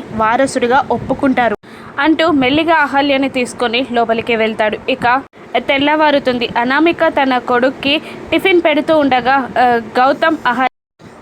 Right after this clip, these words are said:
టిఫిన్ కోసం కిందికి రాగా వాళ్ళమ్మని బోల్తా కొట్టించాలని బుజ్జి ఇలా అంటూ, అంటూ లేచి నిలబడతాడు. "మనం వెళ్ళిపోదాం పదమ్మా"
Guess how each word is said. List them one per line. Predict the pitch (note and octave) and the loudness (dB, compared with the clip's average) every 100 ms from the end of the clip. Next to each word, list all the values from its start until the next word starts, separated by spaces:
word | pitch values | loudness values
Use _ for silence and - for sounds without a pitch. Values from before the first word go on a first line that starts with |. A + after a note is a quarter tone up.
| - - | -20 -4
టిఫిన్ | D#4 G4+ G4 | 0 2 2
కోసం | F#4+ E4 D#4+ D4+ | 4 0 2 0
కిందికి | D4 B3+ B3+ C#4 | 2 0 0 0
రాగా | C4+ A#3+ A3+ C4+ - - - | 0 0 0 -2 -2 -12 -10
వాళ్ళమ్మని | G3 B3+ C#4+ A#3 B3 E4 F4+ | -2 0 2 2 2 4 4
బోల్తా | C4 A3 F4 F4+ | 4 2 2 2
కొట్టించాలని | F#4+ D#4+ - D4 C4+ C4+ B3 A#3 D4+ | 0 0 0 -2 0 0 0 0 -2
బుజ్జి | G#3+ F3 G#3 G#3 G3 C#4+ A4 - | -4 -6 -2 -2 0 -2 -2 -2
ఇలా | D4 D4+ | 0 0
అంటూ, | C4 C4 C#4+ | 0 0 0
అంటూ | C4+ - - - C4 - - C4+ E4 F#4 | 0 -4 -14 -14 -12 -10 -6 -2 0 0
లేచి | C#4 B3 B3+ D4+ | 0 0 0 0
నిలబడతాడు. | D4+ C4 B3+ A#3 A#3 | 0 2 0 0 -2
"మనం | G#3 G#3+ A3 | -2 -4 -4
వెళ్ళిపోదాం | G#3+ G#3+ C4+ F4 E4 D4+ | -2 -2 0 0 0 0
పదమ్మా" | C4 B3+ B3 A3+ A3+ | 0 -2 -2 0 -2